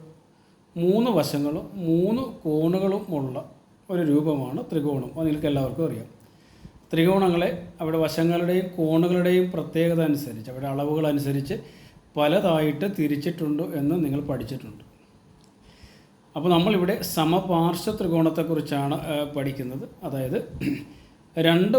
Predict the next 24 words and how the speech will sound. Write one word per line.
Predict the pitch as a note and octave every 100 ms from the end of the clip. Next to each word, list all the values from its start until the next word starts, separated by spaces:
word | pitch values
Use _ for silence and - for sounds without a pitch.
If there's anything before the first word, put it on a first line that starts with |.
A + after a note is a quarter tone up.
| G#3
വശങ്ങളും | D#3+ E3 D#3+ D#3+ B3+ - - - _ - _ - D3+
രണ്ട് | D#3 F3+ A3+ F#3
കോണുകളും | D#3 E3 G3+ G#3 A3 -
തുല്യമായാൽ | D#3+ D3+ D#3 D3+ C#3+ D3+ A3+ - - - - -
അങ്ങനെയുള്ള | E3+ F#3 G#3+ A3 G3+ G#3
ത്രികോണത്തെയാണ് | F3+ D#3 E3 E3+ E3+ D#3+ D3+ D#3
നമ്മൾ | D3 D3+ D3
സമപാർശ്വ | C#3+ C#3+ E3 E3 D#3+ D#3+ F3 E3+
ത്രികോണം | D3+ C#3 D3 D3 E3+ - D#3+
എന്ന് | C#3 C3
പറയുന്നത്. | B2 A#2+ A#2 F#3+ - - - - - - -
നമ്മൾ | F3+ - F3
ഐസോസിലസ് | F3+ - G#3 G3+ G#3 G#3 G#3 - -
ട്രയാങ്കിൾ | D#3+ D#3+ D#3+ D#3+ D#3+ F#3+ E3+
എന്ന് | D3+ D3+
നമ്മൾ | D3+ D3
ഇംഗ്ലീഷിൽ | C#3+ D3+ C#3+ E3 E3
പറയും. | - - _ _ _ - - - - - - _ _
അപ്പോൾ | C#3+ D#3+
നിങ്ങൾ | E3 F3 E3+
ശ്രദ്ധിക്കണം, | E3+ E3+ G#3+ F#3+
രണ്ട് | D#3+ F3 G#3
വശങ്ങൾ | E3+ E3+ E3+ F#3+ F#3+
തുല്യമാണ്, | E3+ D3+ D3 C#3+ E3